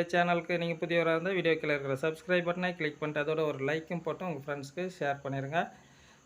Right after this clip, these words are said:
கொஸ்டின் நம்பர் ஒன், இந்தியாவில் முதல் காகித ஆலை ஏற்படுத்தப்பட்ட ஆண்டு ஆயிரத்தி எட்நூத்தி எழுபது. இந்தியாவில் முதல் காகித ஆலை ஏற்படுத்தப்பட்ட இடம் எதுன்னு பார்த்தீங்கன்னா பாலிகஞ்ச். அடுத்த கொஸ்டின், மாகாணங்களில்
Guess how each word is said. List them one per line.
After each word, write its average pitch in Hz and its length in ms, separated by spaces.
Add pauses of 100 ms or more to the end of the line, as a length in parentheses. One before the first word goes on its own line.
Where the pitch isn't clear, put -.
கொஸ்டின் 196 320
நம்பர் 180 380
ஒன், 180 220 (120)
இந்தியாவில் 180 560
முதல் 170 340 (100)
காகித 170 440 (140)
ஆலை 151 340
ஏற்படுத்தப்பட்ட 143 680 (200)
ஆண்டு 147 320 (260)
ஆயிரத்தி 156 540
எட்நூத்தி 147 540
எழுபது. 139 420 (640)
இந்தியாவில் 208 560 (180)
முதல் 196 420 (220)
காகித 180 500 (100)
ஆலை 160 280 (100)
ஏற்படுத்தப்பட்ட 151 680
இடம் 160 280
எதுன்னு 147 260
பார்த்தீங்கன்னா 151 360 (220)
பாலிகஞ்ச். 147 720 (800)
அடுத்த 156 220
கொஸ்டின், 165 360 (260)
மாகாணங்களில் 185 840